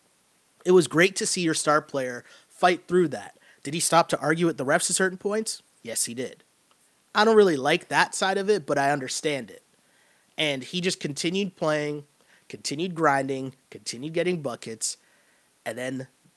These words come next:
as, uh, is it Shaq or Barkley? One of the guys on the T N T set always says, "The others," right? "Your best players get you to a certain place, and then the others step up." And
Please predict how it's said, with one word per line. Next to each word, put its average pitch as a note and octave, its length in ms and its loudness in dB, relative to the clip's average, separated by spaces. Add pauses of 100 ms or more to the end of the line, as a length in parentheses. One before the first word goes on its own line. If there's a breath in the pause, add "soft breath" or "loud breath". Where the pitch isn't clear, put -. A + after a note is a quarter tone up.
(140)
as, C3 240 -4
uh, B2 360 -4
is C#3 140 -4
it A#2+ 60 -10
Shaq G3 400 -2
or D#3+ 80 4
Barkley? C#3 440 -2
One D3 160 0
of F#3 80 2
the E3+ 60 0
guys D3+ 260 2
on C3 120 -2
the B2+ 80 -8
T C3 180 -4
N B2+ 100 -6
T B2+ 280 -6
set A#2 280 -4
always B2 240 -4
says, A#2 320 -4 (280 soft breath)
"The C#3+ 260 -6
others," C3 680 2 (340)
right? D#3 280 0 (400 loud breath)
"Your C#3 100 -2
best E3+ 240 0
players F3+ 300 2
get E3 180 -2
you D#3 80 -10
to F3+ 80 -2
a D#3 60 -2
certain D#3 280 -2
place, D#3 520 -2
and C#3+ 100 -6
then C#3 140 -4
the C3 180 -10
others D#3+ 360 0
step - 340 -6
up." F#2+ 160 -16 (1120 soft breath)
And C#3 460 -4